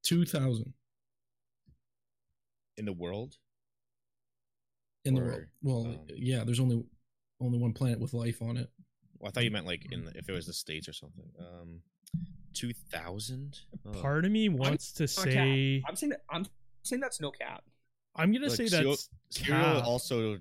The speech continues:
Speaker 2: its definition is, I think, three or more victims. So that's not that many. 'Cause when you think
Speaker 4: Yeah.
Speaker 2: serial killer, you think, like, fifty, but, like, technically it's only three or more.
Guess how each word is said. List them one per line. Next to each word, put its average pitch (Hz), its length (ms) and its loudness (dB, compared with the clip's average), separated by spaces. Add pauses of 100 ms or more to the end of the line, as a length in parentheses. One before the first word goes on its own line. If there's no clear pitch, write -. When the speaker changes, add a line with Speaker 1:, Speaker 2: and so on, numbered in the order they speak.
(140)
Speaker 2:
its - 420 -6
definition 98 560 -4
is, 85 220 -10
I 98 80 -6
think, 117 180 -6 (180)
three 95 360 -4
or 92 100 -4
more 82 480 -8 (220)
victims. 78 480 -10
So 92 80 -6
that's 101 240 -4
not 127 140 -4 (160)
that 82 300 -4
many. 90 500 -8 (440)
'Cause 110 120 -8
when 123 100 -2
you 117 80 0
think 113 160 -2
Speaker 4:
Yeah. 110 80 -4
Speaker 2:
serial 107 260 0
killer, 120 240 2
you 113 100 2
think, 98 280 -6
like, 95 140 -6
fifty, 123 480 -6
but, 123 140 -6
like, 92 160 -4 (340)
technically 107 500 -4
it's - 160 -8
only 98 180 -8
three 92 440 -8
or 85 100 -6
more. 85 440 -8